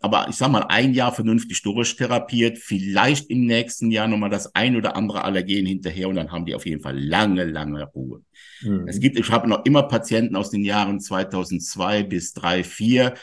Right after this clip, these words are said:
Speaker 1: die bis keine Allergien mehr entwickelt haben.
Speaker 2: Andreas, du bietest für Pollenallergiker auch ein Seminar an. Wie sieht das aus?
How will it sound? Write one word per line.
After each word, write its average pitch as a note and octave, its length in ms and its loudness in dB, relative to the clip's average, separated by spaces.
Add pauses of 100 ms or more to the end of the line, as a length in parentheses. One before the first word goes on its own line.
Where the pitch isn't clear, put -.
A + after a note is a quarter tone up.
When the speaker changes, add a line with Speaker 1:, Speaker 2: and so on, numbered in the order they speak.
(180)
Speaker 1:
die G2 80 2
bis A2+ 400 2 (240)
keine A2 380 0
Allergien E2+ 460 -2
mehr D#2 120 -4
entwickelt C#2+ 400 -8
haben. B1+ 400 -14 (460)
Speaker 2:
Andreas, D#3+ 360 6
du D3+ 120 4
bietest F#3 500 2
für D#3 160 10
Pollenallergiker E3 1120 4
auch D3 240 0
ein C3+ 260 0
Seminar C3+ 480 2
an. F2 160 -4
Wie F#2+ 80 -4
sieht D3 200 0
das D#3+ 160 0
aus? - 360 -8